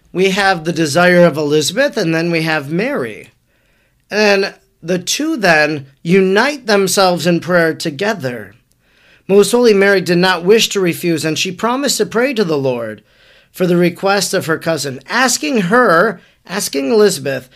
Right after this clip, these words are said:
at the same time to unite her prayer with hers in order to know his most holy will. So if it concerns another person, well, invite that person to unite with you in praying,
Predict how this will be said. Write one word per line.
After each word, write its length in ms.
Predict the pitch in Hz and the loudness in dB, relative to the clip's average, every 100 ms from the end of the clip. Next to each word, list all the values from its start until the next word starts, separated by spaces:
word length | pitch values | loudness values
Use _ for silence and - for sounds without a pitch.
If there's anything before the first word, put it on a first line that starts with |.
| - _ | -20 _
at 140 | - 175 | -6 0
the 100 | 202 | 0
same 300 | - 247 269 | 0 -2 0
time 260 | 214 202 185 | -2 -2 -2
to 120 | 208 | -4
unite 480 | 190 185 190 233 185 | -2 0 0 -2 -2
her 180 | 220 | -2
prayer 300 | 214 190 170 | -2 -2 -2
with 220 | 165 175 - | 0 -4 -4
hers 600 | 240 311 143 110 - - _ _ _ _ | -4 -2 -4 -8 -18 -20 _ _ _ _
in 120 | 156 | -6
order 320 | 175 185 208 214 | -2 0 2 0
to 140 | 190 | 0
know 260 | 170 175 170 | 0 0 -2
his 180 | 170 | -4
most 260 | 156 156 147 | -6 -6 -6
holy 220 | 165 151 | -6 -6
will. 420 | 156 233 151 87 _ _ - _ _ - | -4 -4 -6 -10 _ _ -20 _ _ -8
So 220 | - 233 | 2 4
if 120 | 226 | 4
it 120 | 240 | -2
concerns 680 | 240 208 202 247 277 320 226 | 0 0 0 0 0 -2 -2
another 360 | 226 214 196 180 | 0 0 -2 -4
person, 760 | - 302 240 147 135 139 151 _ _ _ _ _ | -4 -6 -6 -6 -8 -10 -16 _ _ _ _ _
well, 180 | - 226 | -6 -2
invite 400 | 226 202 233 254 | 0 0 -2 -2
that 200 | 247 220 | -2 -2
person 360 | 214 208 220 202 | -2 -4 -2 -2
to 120 | 208 | -2
unite 580 | 208 208 196 226 277 240 | 2 2 2 0 -2 0
with 260 | 233 - | 0 0
you 260 | 190 214 208 | -4 -2 -2
in 220 | 180 185 | -2 -6
praying, 800 | 180 - 190 180 156 131 113 101 | -8 -8 -4 -2 -2 -4 -12 -20